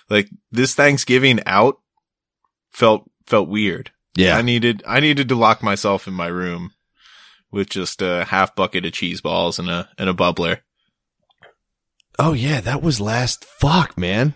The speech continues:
Speaker 1: That was
Speaker 2: That
Speaker 1: last
Speaker 2: was,
Speaker 1: Thanksgiving.
Speaker 2: that was
Speaker 1: That's
Speaker 2: your
Speaker 1: when I saw Elves for the first time. <laughs>
Speaker 2: That was your exposure. I forgot that, like, that all happened at the same time.
Speaker 1: Yeah.
Speaker 2: What a riot! What a
Speaker 1: Yeah.
Speaker 2: hoot.
Speaker 1: Yeah, that, that was just, like, a year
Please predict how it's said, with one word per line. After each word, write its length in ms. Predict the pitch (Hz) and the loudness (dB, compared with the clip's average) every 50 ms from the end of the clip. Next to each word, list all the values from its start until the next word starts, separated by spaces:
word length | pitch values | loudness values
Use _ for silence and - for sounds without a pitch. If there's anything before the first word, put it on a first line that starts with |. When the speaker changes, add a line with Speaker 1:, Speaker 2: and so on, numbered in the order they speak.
| _ - | _ 0
Speaker 1:
That 120 | - 104 | 2 4
was 100 | 123 127 | 6 6
Speaker 2:
That 60 | 143 | 8
Speaker 1:
last 100 | 160 160 | 8 6
Speaker 2:
was, 140 | 143 123 - | 6 4 4
Speaker 1:
Thanksgiving. 520 | - 127 131 139 131 - 156 143 127 117 113 - | 2 2 2 2 -2 0 -2 -2 -2 -2 -2 0
Speaker 2:
that 140 | 113 123 147 | 2 4 4
was 100 | 165 156 | 6 4
Speaker 1:
That's 80 | 123 135 | 6 6
Speaker 2:
your 120 | 151 156 | 8 8
Speaker 1:
when 80 | 147 143 | 8 8
I 40 | 147 | 6
saw 320 | 147 - 160 165 160 156 | 4 4 4 4 6 6
Elves 320 | 143 143 156 165 170 160 - | 6 6 6 6 6 4 0
for 180 | - - 147 | -4 -2 -2
the 80 | 139 139 | -2 -2
first 340 | 135 - 139 147 147 - - | 0 2 0 0 0 -2 -2
time. 300 | 175 160 156 127 123 123 - | -2 0 0 0 0 -2 -6
<laughs> 80 | - - | -12 -10
Speaker 2:
That 140 | - 131 165 | -6 -2 0
was 200 | 170 160 135 117 | 2 2 2 4
your 140 | 131 131 123 | 6 6 6
exposure. 720 | 110 - - - - - 104 113 143 175 175 131 101 87 80 | 4 2 -2 -4 -2 -2 2 4 6 6 4 4 2 0 0
I 100 | 107 147 | -2 -2
forgot 580 | - - 160 - - 107 113 135 156 156 - | 0 -2 -2 -2 0 0 2 4 2 2 2
that, 160 | - 131 110 - | 0 -2 -2 2
like, 220 | 120 117 113 95 | 2 2 2 2
that 220 | 104 113 120 123 | 2 4 4 6
all 180 | 127 127 127 120 | 8 8 6 6
happened 340 | 117 123 127 131 131 135 123 | 4 2 0 0 0 -2 -4
at 80 | 117 | -4
the 80 | - 107 | -6 -4
same 340 | - - 123 127 127 127 120 | -2 0 0 2 2 0 -2
time. 480 | - 110 104 117 151 151 92 - 147 - _ _ _ _ _ _ _ - _ _ - | -2 -2 -2 0 0 -2 -4 -6 -10 -14 _ _ _ _ _ _ _ -20 _ _ -4
Speaker 1:
Yeah. 200 | 95 117 123 - - - - - _ _ _ _ _ _ _ _ _ _ _ _ _ - - - - - - | -2 -2 -2 -2 -6 -18 -20 -20 _ _ _ _ _ _ _ _ _ _ _ _ _ -14 -12 -10 -10 -6 0
Speaker 2:
What 180 | - 117 135 | 2 4 4
a 40 | 123 | 4
riot! 440 | 95 76 78 85 87 87 80 71 - _ _ _ _ _ _ _ _ _ | 4 2 2 0 0 0 -2 -4 -6 _ _ _ _ _ _ _ _ _
What 140 | - 139 127 | 0 2 2
a 20 | |
Speaker 1:
Yeah. 60 | 95 - | 2 4
Speaker 2:
hoot. 420 | 127 151 143 - - - - - _ _ _ _ _ _ _ _ _ - | 4 2 2 2 -2 -10 -10 -12 _ _ _ _ _ _ _ _ _ -6
Speaker 1:
Yeah, 200 | - 117 120 101 | -2 0 0 0
that, 200 | - 101 113 - _ _ _ - | 0 -4 -6 -6 _ _ _ -4
that 260 | - 104 127 160 143 | -2 0 0 0 0
was 220 | 147 143 131 120 - | 0 -4 -4 -4 -6
just, 640 | - - 117 120 127 131 - - - - - - | -4 2 4 4 4 4 2 -6 -8 -12 -10 -4
like, 200 | - 113 107 98 | -2 -2 0 0
a 140 | - 98 107 | 0 0 0
year 560 | 104 90 92 101 117 123 123 120 117 110 110 | 0 0 -2 0 2 2 4 4 2 0 -2